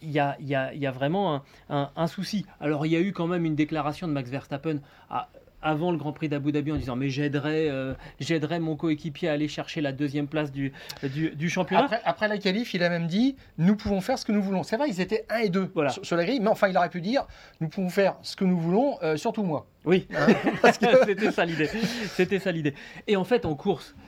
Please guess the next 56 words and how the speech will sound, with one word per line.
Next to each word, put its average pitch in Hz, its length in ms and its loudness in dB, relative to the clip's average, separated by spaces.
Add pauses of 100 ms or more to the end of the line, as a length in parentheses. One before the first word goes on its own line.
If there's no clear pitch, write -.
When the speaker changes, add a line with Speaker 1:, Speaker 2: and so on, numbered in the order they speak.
(140)
Speaker 1:
euh, 131 180 -6
Max 131 240 -2
Verstappen, 147 460 -2 (540)
il 147 120 -2
a 135 60 -4
fait 151 160 -4
quelque 143 240 -6
chose 139 240 -2
de 117 80 -10
parfait, 175 480 -4
c'est 139 160 -8
qu'il 151 160 -8
s'est 156 160 -2
mis 170 260 0 (320)
tellement 214 420 2
hors 233 180 2
d'atteinte, 202 560 -4 (440)
euh, 151 220 0
de, 143 540 0 (340)
euh, 131 80 -4
de 123 160 -4
Charles 135 320 -2
Leclerc 143 320 -2 (640)
et 220 80 2
de 190 100 0
Sergio 190 320 -2
Pérez, 254 260 2
qui 220 100 0
à 208 60 2
un 202 40 0
moment 226 220 2
a 214 80 0
dit, « 233 120 0
Me 196 80 2
retiens. » 202 460 0
Bon, - 120 -12 (100)
il 123 120 -12
était 131 220 -10
presque - 280 -8
à 127 60 -4
trois 165 280 2
secondes 165 320 0
de, 131 60 -4
de, 135 220 -6
Speaker 2:
Ouais, 143 180 -4
Speaker 1:
de 147 120 -4
Max 151 200 -2
Speaker 2:
c'est 143 60 -4
Speaker 1:
Verstappen, 147 380 -2
et 156 260 -2
bon, 139 180 -4
il 135 160 -4
était 160 180 -6
quand 156 100 -2
même 180 120 0
ralenti. 147 400 -4